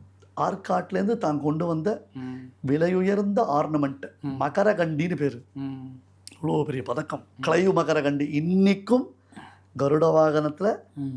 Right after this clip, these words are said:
Speaker 1: வரதராஜ பெருமாள் சாற்றி கொள்ளக்கூடியதான முக்கியமான பதக்கம்
Speaker 2: ம்.
Speaker 1: கிளைவு மகரகண்டி.
Speaker 2: ஓ, சூப்பர், சூப்பர், சூப்பர், சூப்பர்.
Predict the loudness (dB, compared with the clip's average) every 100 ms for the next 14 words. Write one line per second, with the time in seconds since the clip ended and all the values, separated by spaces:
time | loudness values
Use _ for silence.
0 | -6 -2 2 4 4 2 0 0 0 -2
1 | -2 -2 -2 -2 -4 0 0 0 0 -2
2 | 0 0 -2 -4 0 2 2 2 0 -2
3 | -4 0 0 0 -2 -2 -6 -8 -8 -12
4 | -18 -4 2 2 2 0 -2 -6 -8 -12
5 | -12 -12 -12 -16 -20 -20 -20 -20 _ -20
6 | -18 -18 -20 -20 -20 -20 -20 -20 -20 -18
7 | -18